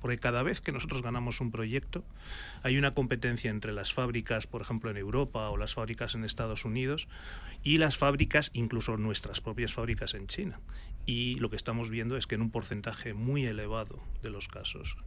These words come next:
esas fábricas chinas tienen un nivel de competitividad, incluso suministrando en Europa e incluso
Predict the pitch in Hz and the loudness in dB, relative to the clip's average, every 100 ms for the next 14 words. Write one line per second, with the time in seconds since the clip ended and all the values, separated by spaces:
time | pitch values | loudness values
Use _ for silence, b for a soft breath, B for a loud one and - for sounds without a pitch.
0 | - 127 117 - 110 107 107 - - 110 | -6 -4 -4 -4 -4 -4 -6 -6 -4 -4
1 | 110 - 131 120 120 117 139 135 127 135 | -4 -2 0 2 2 2 4 6 6 6
2 | 131 127 117 117 113 113 110 127 131 - | 4 4 2 0 -2 -2 0 2 4 6
3 | 147 131 151 - 196 156 131 120 - 147 | 6 8 8 10 10 8 6 6 4 4
4 | 165 156 123 131 151 127 120 117 113 120 | 6 6 6 6 4 6 6 6 4 2
5 | 170 196 - | 2 2 -2